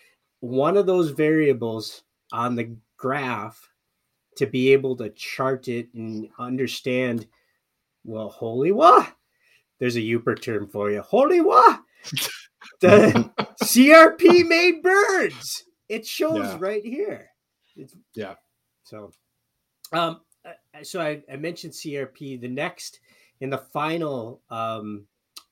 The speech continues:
Speaker 1: research project that I wanna talk about, it's a different acronym. That acronym is equipped, Environmental Quality Incentives Program.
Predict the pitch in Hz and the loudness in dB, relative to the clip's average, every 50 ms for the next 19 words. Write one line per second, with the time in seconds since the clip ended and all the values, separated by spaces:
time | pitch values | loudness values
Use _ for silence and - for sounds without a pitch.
0 | _ - 120 143 156 147 - - 156 131 120 - _ - 131 117 113 113 104 113 | _ -12 -8 -6 -6 -6 -6 -6 -8 -8 -8 -8 _ -10 -6 -6 -6 -8 -8 -12
1 | 107 - - 117 107 110 107 107 110 113 110 101 - 117 107 107 _ 117 104 110 | -14 -14 -14 -16 -14 -12 -12 -12 -10 -12 -12 -12 -12 -12 -14 -12 _ -14 -12 -10
2 | 104 104 - 117 110 120 135 131 - 131 110 107 101 95 - _ - 98 98 98 | -10 -10 -10 -12 0 0 0 0 0 -8 -8 -8 -10 -10 -12 _ -16 -16 -16 -16
3 | 98 95 _ _ _ _ _ - - _ _ _ _ 117 117 120 117 120 117 120 | -18 -20 _ _ _ _ _ -20 -20 _ _ _ _ -4 -2 0 0 0 0 -2
4 | - 117 113 117 113 107 107 104 - - _ 185 208 208 208 _ - 107 - - | -6 -6 -4 -4 -4 -4 -6 -8 -8 -12 _ -6 -6 -6 -6 _ -12 -12 -12 -12
5 | _ _ - _ _ - 110 110 117 123 131 135 135 135 131 127 127 127 131 127 | _ _ -20 _ _ -14 -12 -4 -2 0 0 0 0 0 0 -2 -2 -2 -4 -6
6 | 127 - _ _ _ _ _ _ 123 113 117 113 107 113 110 104 101 - - 104 | -6 -10 _ _ _ _ _ _ -8 -6 -6 -8 -8 -10 -12 -12 -12 -12 -14 -14
7 | 98 98 92 90 - _ - 92 90 87 90 95 _ _ | -14 -16 -18 -20 -20 _ -20 -20 -20 _ -20 _ _ _